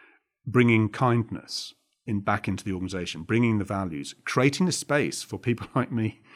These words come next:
who had kind of survived that period, who probably should have done more, all the rest of it, um, to bring forward this kind of agenda of heritage, of culture, of ethics, of critical reflection on that. It's created a much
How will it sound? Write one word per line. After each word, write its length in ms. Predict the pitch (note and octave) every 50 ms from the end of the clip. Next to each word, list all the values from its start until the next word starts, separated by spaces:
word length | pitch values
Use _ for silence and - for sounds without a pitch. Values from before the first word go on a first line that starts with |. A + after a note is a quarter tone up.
| - - - _ -
who 80 | -
had 100 | A#2 -
kind 120 | - C#3+ A#2
of 60 | G#2+
survived 480 | - A#2 G#2+ G2 A2+ A#2 A#2+ B2 A2+ -
that 180 | A2 A2 -
period, 380 | - A#2+ G#2 G#2 G#2 G#2 G#2 G2+
who 100 | A2+ G2+
probably 280 | - - A2+ A2+ A2
should 120 | G#2+ - -
have 80 | A2+
done 140 | G2+ A2 G2+
more, 280 | G2 G2+ G#2 G2+ G#2 G#2
all 120 | G#2+ G#2
the 60 | G2+
rest 260 | F#2+ G2+ G2+ - - F#2
of 60 | D#2+
it, 100 | D2 - - - - - - - - - - _ _ -
um, 480 | B2+ A#2 A2+ A2 G#2+ G#2+ G#2+ G#2+ A#2+ - - - - - _ _ _
to 340 | - - D3 C3 B2 A#2+ A#2+ - -
bring 320 | G#3 C#3 A2 C#3 D3+ C#3+ -
forward 400 | - - C#3+ D#3 D#3 G2 - -
this 160 | - G2+ F#2 -
kind 160 | - A#2+ G2
of 60 | F#2+
agenda 420 | F#2+ G2 G#2+ G#2 A2+ A2 G#2+ G2 F2
of 200 | F2 E2+ D#2+ -
heritage, 500 | - G#2 G2+ F#2+ F#2+ - G2 F#2+ E2+ -
of 120 | D#2 -
culture, 500 | - - G2 G2 - - - G#2 F#2 E2+
of 260 | E2+ - G2 F2+ -
ethics, 540 | - G#2 G#2 - - - - - - - -
of 300 | - F#2 F#2 F2+ - -
critical 260 | - - A2 G#2+ F#2+
reflection 400 | F2+ E2+ - G#2 G2+ - - -
on 60 | C#2 A1+
that. 80 | - - - - - - -
It's 140 | - A2+ -
created 380 | - - D3+ E3 D#3 D3 C#3 A#2+
a 40 |
much 300 | B2 B2+ B2+ C3+ - -